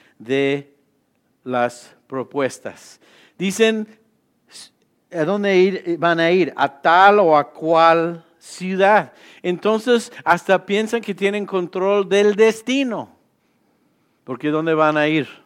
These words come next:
A esta ciudad o a la otra, o, eh, ¿cómo lo dice ahí? Entonces, no solamente pensamos que tenemos en nuestra arra-, arrogancia, en nuestra soberbia,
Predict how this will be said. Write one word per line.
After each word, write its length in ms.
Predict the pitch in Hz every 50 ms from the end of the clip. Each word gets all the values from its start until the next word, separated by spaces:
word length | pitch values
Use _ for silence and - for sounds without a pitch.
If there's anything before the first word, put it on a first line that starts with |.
| _ _ _ _ _ _ _ _ _ _ _ _ _ _ _ _ _ _ _ _ _ _ _ _ _ _ _ _ _ _ _
A 180 | - 110 107 98
esta 360 | 95 101 110 - - - 117
ciudad 720 | 113 - 127 110 120 147 180 185 185 190 185 185 180 143
o 100 | 123 104
a 80 | 92 - _ _ _ _ _ _ _ _ _ _ _ _ _ _ _ _ _ _ _ -
la 160 | 85 85 95
otra, 600 | 143 196 240 208 196 190 196 - 180 175 180 180
o, 400 | 185 175 170 160 127 101 95 95
eh, 160 | 107 143 139 _ _ _ _ _ _ _ _ _ _ _ _ _ _ _ _ _
¿cómo 240 | - 135 151 165 165
lo 100 | 160 147
dice 200 | 135 131 139 123
ahí? 140 | 107 92 - - - - _ -
Entonces, 580 | 151 147 160 180 180 156 170 170 147 - - _ _ _ _ _ _ _ _ _ _ _ _ _ _ _ _ _ _ _ _ 113
no 100 | 110 104
solamente 460 | - 107 107 104 107 110 104 - 101
pensamos 480 | - 101 95 - - 117 110 110 104
que 100 | - -
tenemos 640 | 98 - 113 107 110 117 113 113 117 113 - - - _ _ _ _ _ _ _ _ _ _ _ _ _ _
en 160 | - 120 107
nuestra 460 | 107 113 110 - _ - 107 104 107 104
arra-, 240 | 98 101 107 110 - _
arrogancia, 800 | 98 101 98 101 101 101 110 123 135 139 139 143 131 - 139 120
en 60 | 113
nuestra 220 | 110 104 - 113
soberbia, 720 | 101 - 113 107 110 127 135 139 139 131 120 120 113 107